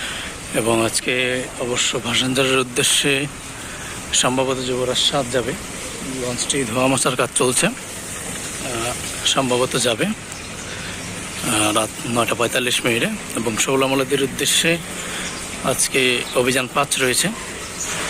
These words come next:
নৌযানটি রাত আটটা পঞ্চাশ মিনিটে ঢাকা নদী বন্দর ত্যাগ করবে। ভান্ডারের রুটটা এখনও বন্ধ, কবে নাগাদ চালু হয় এখনও সঠিক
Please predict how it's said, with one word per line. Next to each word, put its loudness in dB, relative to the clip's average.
নৌযানটি 2
রাত 2
আটটা 2
পঞ্চাশ 2
মিনিটে 4
ঢাকা 2
নদী 2
বন্দর 4
ত্যাগ 0
করবে। 0
ভান্ডারের 2
রুটটা 2
এখনও 0
বন্ধ, 2
কবে 4
নাগাদ 2
চালু 4
হয় 0
এখনও 2
সঠিক 0